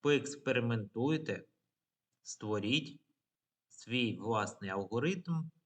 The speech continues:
спираючись на цей, який малює гарні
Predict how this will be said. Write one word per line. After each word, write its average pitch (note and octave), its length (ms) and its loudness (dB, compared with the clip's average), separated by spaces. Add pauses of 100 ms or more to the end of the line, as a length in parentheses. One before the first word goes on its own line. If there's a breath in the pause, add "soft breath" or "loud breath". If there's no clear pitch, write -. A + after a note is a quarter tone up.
(680)
спираючись B2 880 2
на A#2 160 -2
цей, A2 500 0 (840)
який A#2 400 0
малює G2 540 0
гарні A2 460 -2